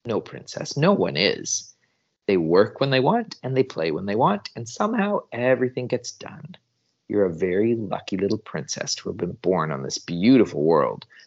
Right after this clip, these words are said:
To most other species, life is a struggle. They're all out for themselves, climbing over each other to possess some gaudy bauble, and when they win, it's never enough. And the day may come when their greedy gaze finds us."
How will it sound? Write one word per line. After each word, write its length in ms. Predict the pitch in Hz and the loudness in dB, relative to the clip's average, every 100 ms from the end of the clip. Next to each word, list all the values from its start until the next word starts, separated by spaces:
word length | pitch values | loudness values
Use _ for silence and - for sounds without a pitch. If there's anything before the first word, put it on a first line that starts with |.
| - | -14
To 100 | - | -8
most 380 | 113 123 185 - - | -2 0 0 -2 0
other 220 | 127 131 | 4 4
species, 800 | - - - - 58 - - - - | 2 -4 -6 -6 -10 -6 -6 -6 -8
life 200 | 82 - | -8 -8
is 140 | - - | -8 -4
a 40 | |
struggle. 680 | - - - - - - _ _ _ _ _ _ | -4 -6 -10 -8 -8 -10 _ _ _ _ _ _
They're 180 | - 143 | 0 6
all 140 | 160 156 | 6 6
out 120 | - | 0
for 80 | 110 | -6
themselves, 680 | 104 - - 87 - - - | -8 -8 -4 -4 -6 -10 -14
climbing 560 | - 110 117 131 113 | -10 -4 -2 -2 -2
over 240 | 117 110 113 | -2 0 -2
each 200 | 110 120 | -2 0
other 360 | 113 113 110 | 2 4 2
to 140 | 110 - | 0 -10
possess 500 | - 92 107 - - | -10 -4 -4 -4 -10
some 240 | 90 90 - | -12 -6 2
gaudy 340 | 104 107 107 | 4 4 0
bauble, 800 | 90 - 104 104 104 107 104 - - _ - | -4 2 4 4 2 -2 -4 -8 -18 _ -18
and 100 | 101 | -10
when 160 | 117 120 | -6 -4
they 100 | 107 | -2
win, 400 | 127 151 147 127 | 0 0 0 -4
it's 200 | - - | -8 -10
never 280 | 95 82 82 | -8 -8 -4
enough. 480 | 104 123 - - _ _ _ _ _ _ | -2 -2 -4 -20 _ _ _ _ _ _
And 340 | 98 110 117 110 | -6 -6 -6 -8
the 80 | 90 | -2
day 240 | 95 110 | 2 2
may 180 | 127 120 | 2 -4
come 360 | - 139 117 95 | -4 -6 -4 -4
when 220 | 92 95 | -2 0
their 240 | 95 95 | 2 2
greedy 520 | 92 98 92 98 110 101 | 0 -4 0 0 0 2
gaze 540 | 113 110 85 78 - | 4 4 4 0 -6
finds 580 | - 92 87 85 85 - - | -4 -2 -2 -4 -6 -6 2
us." 520 | 110 - - - | 2 2 -12 -14